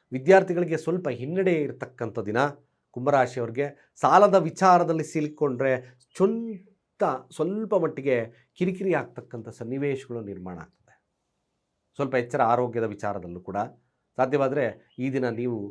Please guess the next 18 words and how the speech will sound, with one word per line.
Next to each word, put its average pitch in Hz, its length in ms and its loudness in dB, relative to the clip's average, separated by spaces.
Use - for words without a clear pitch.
ಸ್ವಲ್ಪ 139 200 -4
ತುಳಸಿ 165 480 -4
ಮಾಲೆಯನ್ನು 110 500 -4
ವಿಷ್ಣುವಿನ 127 400 -6
ಅಥವಾ 110 220 -10
ಶಿವನಿಗೆ 131 360 -2
ಅರ್ಪಣೆಯನ್ನು 147 500 0
ಮಾಡ್ತಕ್ಕಂಥ 107 640 -8
ಕೆಲಸವನ್ನು 92 380 -14
ಮಾಡಿ, 87 240 -16
ಶುಭ 92 180 -10
ಆಗುತ್ತೆ. - 260 -20
ಕೊನೆಯದಾಗಿ 131 400 0
ಮೀನರಾಶಿ. 135 520 -4
ಮೀನರಾಶಿಯವ್ರಿಗೆ 180 880 4
ತಮ್ಮ 202 260 0
ಸಂಗಾತಿ 165 500 6
ಆಗಿರ್ಬೋದು, 143 540 -2